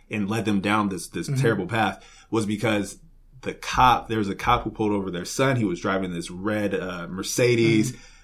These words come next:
Speaker 1: Really realistic situation that could happen
Speaker 2: Yeah.
Speaker 1: to anyone. Got pulled over. He was on the phone.
Speaker 2: Mm-hmm.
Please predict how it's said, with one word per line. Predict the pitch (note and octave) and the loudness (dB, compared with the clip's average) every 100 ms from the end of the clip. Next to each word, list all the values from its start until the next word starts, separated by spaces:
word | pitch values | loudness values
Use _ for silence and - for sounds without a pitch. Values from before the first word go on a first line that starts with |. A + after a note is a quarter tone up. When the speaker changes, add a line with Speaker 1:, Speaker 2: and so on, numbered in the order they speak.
| - - | -20 -2
Speaker 1:
Really | B2+ G3 A3+ | 4 6 6
realistic | G3 F#3 F#3+ G3 - | 4 6 6 4 2
situation | E3 - C#3+ E3 C#3 | 2 0 2 2 2
that | B2 | 2
could | B2 | 4
happen | C3 B2+ | 4 4
Speaker 2:
Yeah. | D3 | 2
Speaker 1:
to | |
anyone. | D#3 | 2
Got | B2 A#2+ | 2 2
pulled | D#3 E3 | 6 6
over. | C#3 B2 A#2+ | 6 4 4
He | G#2+ | 2
was | G#2+ | 2
on | B2 | 2
the | C#3+ | 2
phone. | C#3+ A#2 A2 G#2+ G#2+ | 2 0 2 2 0
Speaker 2:
Mm-hmm. | C#3 | -2